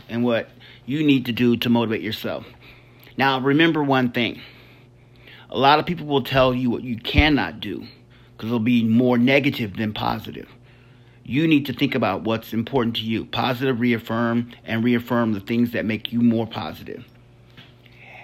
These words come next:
And as what makes you positive, what makes you, you. And that's what makes you who you are.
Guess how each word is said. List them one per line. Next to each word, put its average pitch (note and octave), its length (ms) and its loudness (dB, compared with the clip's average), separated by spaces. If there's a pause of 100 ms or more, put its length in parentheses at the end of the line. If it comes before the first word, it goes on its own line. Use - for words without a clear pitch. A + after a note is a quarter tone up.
(120)
And C3+ 100 0
as C#3 200 2
what D3+ 100 4
makes D3+ 240 2
you A#2+ 80 -6
positive, C#3 640 2
what C3+ 100 2
makes C3 260 0
you, C3 280 -2
you. B2+ 420 0 (1400)
And C3 160 4
that's D3 260 4
what C#3+ 140 4
makes C3+ 340 0
you D3 280 2
who C3+ 180 -2
you C3 280 0
are. G2+ 280 0